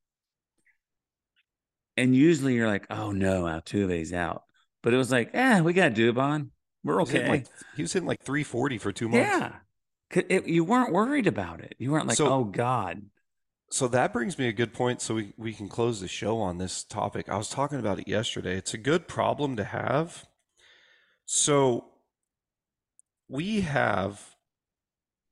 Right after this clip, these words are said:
Speaker 2: Brantley back now, right? And I want Chas and Dubon in the outfield almost every game with Tucker. And I want to D H Jordan.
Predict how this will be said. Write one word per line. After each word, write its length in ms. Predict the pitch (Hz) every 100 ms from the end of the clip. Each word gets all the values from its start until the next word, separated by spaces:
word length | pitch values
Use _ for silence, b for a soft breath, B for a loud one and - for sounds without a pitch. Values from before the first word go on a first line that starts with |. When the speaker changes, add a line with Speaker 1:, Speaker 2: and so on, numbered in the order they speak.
| _ _ _ _ _ _ _ _ _ _ _ - -
Speaker 2:
Brantley 420 | 123 120 - 110
back 300 | 90 90 -
now, 240 | - - - -
right? 280 | 113 117 - _ _ _ -
And 140 | 113 -
I 240 | 135 175
want 420 | 156 113 104 104 - _ _ _ _ _ _ _ _ -
Chas 420 | - 135 131 127
and 120 | 110
Dubon 420 | 104 101 107 107
in 80 | 101
the 120 | 98
outfield 380 | 98 98 98 98
almost 280 | 98 98 -
every 220 | 98 95
game 200 | 98 95
with 120 | 90
Tucker. 400 | - 107 - 101 _ _ _ _ _ _ _ _ _ _ _ -
And 120 | 107
I 40 |
want 200 | 104 101
to 60 | 92
D 180 | 98 95
H 160 | 90
Jordan. 440 | 101 90 98 95